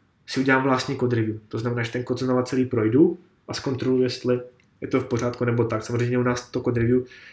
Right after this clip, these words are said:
nebo aby ten task mohl jít do code review, tak je potřeba samozřejmě, aby prošly pipeliny. Já si udělám vlastní code reviewčko. Ještě co je super je, tak než ten task půjde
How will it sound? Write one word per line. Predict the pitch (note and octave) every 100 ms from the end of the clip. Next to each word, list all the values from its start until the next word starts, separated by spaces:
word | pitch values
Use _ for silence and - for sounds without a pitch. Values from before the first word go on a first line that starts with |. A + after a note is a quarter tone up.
| -
nebo | B2+ B2 B2+
aby | B2+
ten | - C3 B2+
task | C3 B2+ -
mohl | B2 C3+
jít |
do | C3
code | B2+ C3
review, | B2 B2+
tak | A#2+
je | B2
potřeba | A2+ - A#2+
samozřejmě, | A#2 A#2+ B2
aby | B2
prošly | A#2+ A#2 -
pipeliny. | A2 A2+ C#3 D3+ D3+ D3+ D3+ - - - - _ _ _ _ _ _ _
Já | C3
si | A#2+ B2+
udělám | B2+ B2+
vlastní | B2 A#2+ -
code | C#3+ C#3
reviewčko. | C#3 C3+ - C#3 C3 C3 - - _ _ _ _ _ -
Ještě | A#2 C#3
co | -
je | D3+
super | - A#2 C#3+
je, | A#2+ A2+ A#2
tak | A#2 - - _ _ _
než | B2+ B2
ten | C3+ C3+
task | C3 B2+ - -
půjde | C#3+ B2+